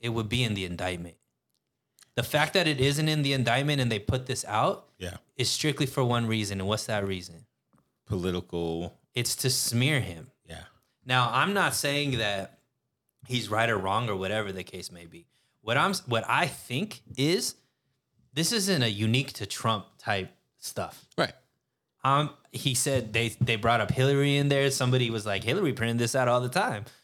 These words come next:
Speaker 1: Well, why does this person know that Hillary's doing it if, if it's so classified that nobody's supposed to know these kind of documents are there, right?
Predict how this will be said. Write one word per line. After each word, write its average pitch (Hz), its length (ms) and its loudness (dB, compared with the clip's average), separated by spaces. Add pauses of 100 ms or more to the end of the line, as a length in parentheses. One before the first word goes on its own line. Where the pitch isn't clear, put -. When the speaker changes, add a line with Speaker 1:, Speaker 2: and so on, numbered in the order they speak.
(120)
Speaker 1:
Well, 127 520 2 (1120)
why 131 220 4
does 131 120 0
this 143 140 2
person 131 340 2
know 117 140 4
that 107 160 2
Hillary's 120 360 2
doing 98 340 0
it 95 120 -2
if, 92 220 -6 (240)
if 113 180 -4
it's 110 100 -2
so 120 280 0
classified 113 640 0
that 110 100 0
nobody's 113 320 0
supposed 110 320 -4
to - 60 -6
know 107 160 2
these 104 180 -4
kind 107 180 -4
of 101 100 0
documents 98 420 -2
are 92 80 -8
there, 92 160 -6
right? 107 200 -4